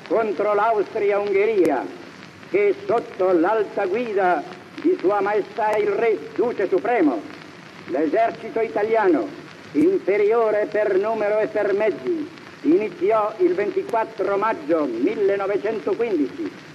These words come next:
e con fede incrollabile e tenace valore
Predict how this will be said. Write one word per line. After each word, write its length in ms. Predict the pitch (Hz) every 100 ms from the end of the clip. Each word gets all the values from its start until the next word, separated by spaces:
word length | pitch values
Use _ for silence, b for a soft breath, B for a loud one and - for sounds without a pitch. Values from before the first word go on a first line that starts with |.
| - - -
e 120 | 147
con 260 | 175 202 -
fede 300 | 220 233 214
incrollabile 960 | 226 202 214 214 208 226 185 190 202
e 120 | 196 196
tenace 420 | 202 220 220 214
valore 760 | 214 226 190 143 107 - -